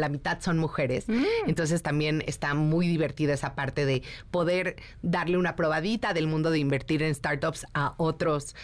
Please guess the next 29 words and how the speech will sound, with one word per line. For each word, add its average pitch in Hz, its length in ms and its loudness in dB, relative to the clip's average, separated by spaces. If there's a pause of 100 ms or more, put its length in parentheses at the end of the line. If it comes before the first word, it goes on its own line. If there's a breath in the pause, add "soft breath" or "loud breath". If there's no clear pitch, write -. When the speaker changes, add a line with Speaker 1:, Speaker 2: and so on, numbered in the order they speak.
(120)
Speaker 1:
a 151 140 -2
otras 143 260 -2
personas. 135 580 -2 (1200 loud breath)
La 240 160 -2
tercera 269 260 -2
es 349 80 -4
por - 200 -4 (100)
lo 226 100 0
que 220 80 -2
te 233 100 -2
decía, 233 280 0
a - 20 0
veces 196 260 -2
creo 240 140 -2
que 233 60 0
el 226 60 2
mundo 220 180 4
del 226 100 2
emprendimiento 175 560 2
es 202 120 -2
una 190 160 2
burbuja, 175 400 0
es 175 100 -2
una 240 140 2
burbuja 190 460 0
muy 240 140 2
bonita 240 340 0
y 269 60 -2
soy, 202 380 -2